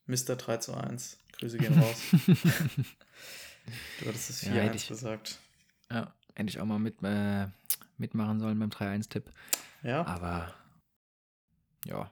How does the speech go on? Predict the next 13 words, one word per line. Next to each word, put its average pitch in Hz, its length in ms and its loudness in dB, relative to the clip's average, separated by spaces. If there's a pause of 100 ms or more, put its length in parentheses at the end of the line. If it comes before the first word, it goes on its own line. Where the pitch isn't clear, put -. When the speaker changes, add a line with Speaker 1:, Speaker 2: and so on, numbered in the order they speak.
Speaker 2:
war 90 120 -4
eine 98 140 2
solide 107 300 2
Vorstellung 120 500 -2
von, 117 320 2
von 113 140 0
Dortmund. 113 520 -2
Speaker 1:
Mhm. 175 320 -2 (640)
Speaker 2:
Ähm, 101 180 -6
nochmal 98 220 0
ein - 20 -2
guter 104 240 0
Abschluss. - 500 -2